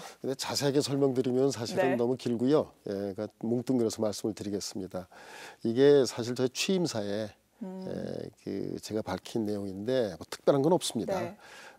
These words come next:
Speaker 1: 다만 이제 말씀드리는 것은 제, 에, 에,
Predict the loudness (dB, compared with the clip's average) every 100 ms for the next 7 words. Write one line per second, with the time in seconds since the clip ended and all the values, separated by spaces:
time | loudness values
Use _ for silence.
0 | -12 -4 0 0 0 0 -2 -4 -4 -2
1 | -2 -4 -4 -2 -2 -2 6 8 10 8
2 | 2 -6 -4 -4 -4 -6 -6